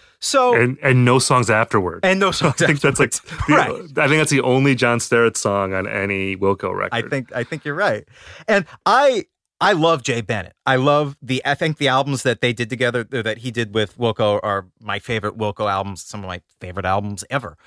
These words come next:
Speaker 1: Jay Bennett, I mean, how would you describe him? I always kinda picture him as, like, David Foster Wallace with dreads instead of a b-, bandana do-rag, like, disassembling a Mellotron. Like, he's this mathematician, mad genius, musical maximalist, could play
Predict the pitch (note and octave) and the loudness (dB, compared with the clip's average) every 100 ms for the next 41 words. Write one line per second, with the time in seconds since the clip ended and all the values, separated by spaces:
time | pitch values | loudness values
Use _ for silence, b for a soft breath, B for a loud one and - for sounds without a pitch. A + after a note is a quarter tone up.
0 | B B B B3 C4+ A#3+ A3 F#3+ A3 G4+ | B B B 2 4 4 2 2 2 2
1 | D4+ A3+ - F#3+ D3+ C3+ A#2+ D#3 B3 F4 | 0 -4 -2 2 2 2 2 2 2 0
2 | - A#3 - G#3 - F#3+ D#3+ D3+ D#3 C3+ | 0 -2 0 -4 0 0 2 0 2 0
3 | - C3 C3+ C#3 C#3+ C#3+ C3 - A#2 A#2 | -2 -2 -2 0 -2 -2 -2 -2 0 2
4 | A#2 A2 - A2+ - A#2 A2+ G2+ G2+ G2 | 0 -2 -6 -10 -4 -2 -2 -4 -10 -8
5 | - G2+ G2 F2 _ _ _ - A2 C3 | -4 -4 -4 -10 _ _ _ -14 -6 -4
6 | A2 A#2+ A2+ G#2+ A#2 G#2+ A2 G2+ F#2+ G2+ | -2 0 -2 -2 -6 -2 -2 -2 -2 -4
7 | F#2+ F2+ C#3+ C#3+ - C3 A#2+ A#2 A2+ A2 | -6 -4 -4 -2 -2 -2 0 -2 -2 -4
8 | G#2 G#2+ A2+ B2+ A2 G2+ F#2+ G2+ A2 C3+ | -2 -4 -4 -2 0 0 -2 -6 -6 -4
9 | C#3+ - B B B B - D#3+ F3+ F#3+ | -4 -4 B B B B -6 0 2 0
10 | G3 F#3+ - F#3 - D3+ D3 D3 C#3+ C#3+ | -2 -2 0 0 0 0 -2 -2 0 2
11 | C#3+ A2+ C3+ C3+ B2+ A#2+ - B2 C3 B2 | 0 -2 -2 -2 -2 -4 -4 -4 -2 -2
12 | B2 A2+ G#2 - B2 A2+ A2+ G#2+ - - | -2 -2 -4 -6 -4 -2 -2 -4 -8 -12
13 | A#2 - D#3 C#3 C3 | -6 0 2 2 2